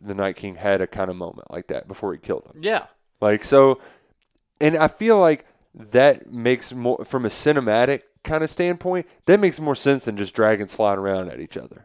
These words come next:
Speaker 1: you know, like, 'cause then it's just C G I and it can get a little hinky. And so I, I would almost prefer it to be that way, but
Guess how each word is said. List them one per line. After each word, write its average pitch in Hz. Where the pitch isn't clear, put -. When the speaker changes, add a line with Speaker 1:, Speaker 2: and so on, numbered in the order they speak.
Speaker 1:
you 135
know, 135
like, 127
'cause 143
then 170
it's 143
just 131
C 127
G 104
I 101
and 101
it 101
can 104
get 147
a 135
little 107
hinky. 104
And 90
so 160
I, 156
I 165
would 220
almost 180
prefer 165
it 175
to 131
be 151
that 135
way, 113
but 120